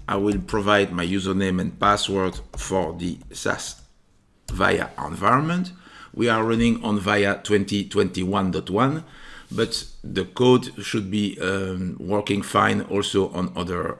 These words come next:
environments. So you will see that here we are selecting the cas library.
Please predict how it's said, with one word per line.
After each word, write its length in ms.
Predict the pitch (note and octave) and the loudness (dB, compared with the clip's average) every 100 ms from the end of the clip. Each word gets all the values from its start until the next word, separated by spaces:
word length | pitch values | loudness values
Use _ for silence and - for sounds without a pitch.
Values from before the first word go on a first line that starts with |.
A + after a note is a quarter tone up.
| - | -10
environments. 840 | F#2 F2+ F#2+ E2+ - - - - - - - - - - | -10 -4 -4 -4 -8 -10 -8 -8 -10 -20 -20 -20 -20 -10
So 480 | - A#2+ A#2 - - - _ - _ _ _ _ _ _ _ - | -2 2 2 0 -10 -20 _ -20 _ _ _ _ _ _ _ 0
you 140 | B2 | 4
will 140 | C#3 | 4
see 180 | C3+ C#3+ | 4 4
that 200 | C3+ B2+ | 4 4
here 200 | B2 C3 | 4 4
we 120 | B2+ | 6
are 120 | A#2 A2 | 4 4
selecting 640 | G#2+ A2 - A2+ G#2 - | 2 0 0 0 0 -2
the 120 | E2+ F#2 | -6 -2
cas 340 | - F#2+ - | 0 0 -2
library. 760 | F2 G#2 A#2+ C#3 D3 D3+ C#3+ | 0 2 2 4 4 2 0